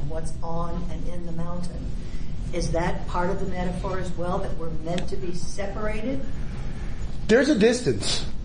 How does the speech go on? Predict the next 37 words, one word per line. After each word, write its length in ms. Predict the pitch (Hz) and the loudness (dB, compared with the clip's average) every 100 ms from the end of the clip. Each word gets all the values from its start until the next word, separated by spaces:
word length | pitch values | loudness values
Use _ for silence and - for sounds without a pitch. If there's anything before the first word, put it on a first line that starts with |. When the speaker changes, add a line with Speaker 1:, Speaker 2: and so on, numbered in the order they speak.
| - - | -2 2
Speaker 2:
It's 260 | 233 262 | 2 2
clear. 560 | - 185 214 208 117 107 | 0 2 4 4 2 2
I 40 | 165 | 2
mean, 240 | 190 170 | 2 4
we 120 | 180 | 2
could 240 | 202 - 262 | 2 2 2
have 140 | 247 | 4
used 360 | 208 240 233 156 | 4 4 2 4
river. 580 | 190 202 214 247 247 - - - - - | 4 6 4 4 2 -4 -6 -4 -2 2
We 240 | 156 151 | 4 4
had, 640 | 123 135 185 208 220 185 - - - | 4 4 6 6 4 0 -2 -2 -2
you 180 | 160 165 | 2 4
know, 100 | 160 | 4
we've 240 | 165 170 | 4 2
had 500 | 131 120 147 175 190 | 2 4 6 6 4
going 300 | 147 160 185 | 2 4 2
through 280 | 175 170 190 | 2 4 4
Mitzrayim. 880 | 185 185 - 165 170 190 233 240 - | 4 2 4 4 6 6 4 2 0
It 140 | 143 | 0
could 180 | - 190 | 2 2
have 140 | 190 151 | 4 4
been 200 | 214 196 | 4 4
that 140 | 147 | 2
we 140 | 147 | 2
came 320 | 151 170 170 160 | 2 2 2 4
to 180 | 160 160 | 4 4
a 20 | |
lake 340 | 156 190 196 | 6 4 2
and 100 | 143 | 2
we 120 | 143 | 4
all 240 | 143 143 151 | 6 6 4
immersed 360 | 143 156 - | 4 2 2
together. 520 | - 147 185 180 170 - - - - | 2 2 4 4 2 0 -2 -2 2
There 200 | 165 156 | 4 6
are 320 | 160 214 185 | 6 6 6
other 180 | 190 196 | 6 6
metaphors. 760 | 185 214 220 139 135 160 - | 6 4 4 2 2 2 0